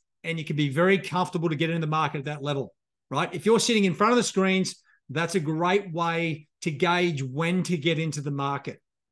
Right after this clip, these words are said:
right? Now, this is quite often one of the trickiest parts, right? Because every time it gets close to these trend lines, usually the human instinct is, "Oh, hang on a second, let's back off because, you know what, th-, this is probably gonna break."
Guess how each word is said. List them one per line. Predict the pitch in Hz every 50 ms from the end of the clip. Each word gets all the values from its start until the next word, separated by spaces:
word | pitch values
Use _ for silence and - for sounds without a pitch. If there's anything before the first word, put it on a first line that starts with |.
| _ _
right? | - 135 147 175 175
Now, | 165
this | 170 220 226 -
is | 214 170 - - - - - - _ _
quite | - 185 196 180 175
often | 180 196 202 208 196 170 160 160 180 180 175
one | 165 196 208 208
of | 175
the | 165
trickiest | 147 - - 202 190 190 185 170 156 - -
parts, | - - 190 214 214 170 127 - -
right? | 160 170 175
Because | 196 196 - 190 180 180
every | 226 240 254
time | - - 208 220 208 202 196 - - _ _ _ _ _ _
it | - 160
gets | 131 196 170 -
close | - - - 196 196 196 196
to | - 185
these | 170 175 160 143
trend | - - 180 190 220 233
lines, | 220 196 175 160 156 160 170 151 - - _ _ _ _ _ _ _ _ _ _
usually | - 147 170 196 220 214 165 208 240 254 277 285 277 240 190 _ _ _ _ -
the | 147 170
human | 147 - - 202 220 220 208
instinct | 196 208 220 202 - - 196 185 160 170
is, | 180 175 143 - - - _ _ -
"Oh, | 160 170
hang | 151 170 190 196
on | 190 185
a | 180 160
second, | - 175 165 151 165 175
let's | 175 185 - -
back | - 196 180 165 180
off | 190 185 165 156 175 170 - -
because, | - 170 156 - 180 180 175 165 165 170 185 175 - - - _ _ _ _ _ _
you | 160 160
know | 175 175 175 170
what, | 175 180 202 190 - - 196
th-, | 170 170 160 -
this | - 180 170 - -
is | 175 151
probably | 147 - - 196 190 175
gonna | 165 170 160
break." | 139 120 156 160 165 147 123 - -